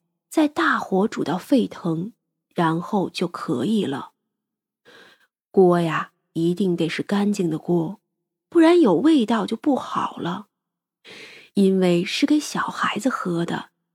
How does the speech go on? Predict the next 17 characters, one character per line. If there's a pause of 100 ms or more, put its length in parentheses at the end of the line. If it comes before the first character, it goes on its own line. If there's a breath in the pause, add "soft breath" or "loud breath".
(360 loud breath)
所
以
这
奶
的
比
例
呢， (120)
就
比
茶
水
多
了
一
点
儿。